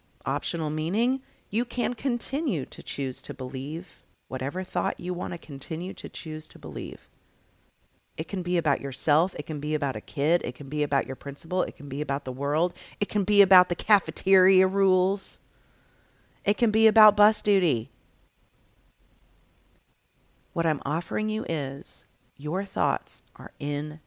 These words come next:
your control. And here's how I know.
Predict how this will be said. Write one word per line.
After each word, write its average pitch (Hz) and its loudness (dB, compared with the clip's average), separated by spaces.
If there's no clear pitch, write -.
your 131 -6
control. - -4
And 123 -10
here's 135 -4
how 135 -2
I 127 -2
know. - -6